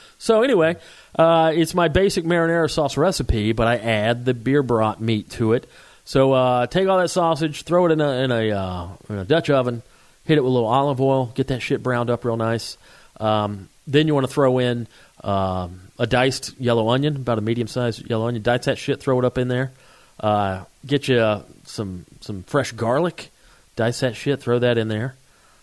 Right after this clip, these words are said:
Um, this is once the, uh, once the sausage has been kinda starting to get brown.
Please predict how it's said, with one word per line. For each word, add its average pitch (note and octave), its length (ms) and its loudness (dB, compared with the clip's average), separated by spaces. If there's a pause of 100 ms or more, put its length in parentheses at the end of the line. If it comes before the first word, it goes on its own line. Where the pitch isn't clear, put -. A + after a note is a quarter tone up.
(260)
Um, F2+ 460 -14 (120)
this C3 240 0
is A2+ 100 -6
once C3 340 0
the, A2 240 2
uh, G2 240 -2 (260)
once D#3 180 -2
the B2+ 60 -8
sausage A#2+ 400 0
has G#2 120 -8
been G2+ 240 -2
kinda G2 320 -8
starting F#2+ 300 -6
to G2 60 -8
get F#2+ 200 -10
brown. G2 340 -8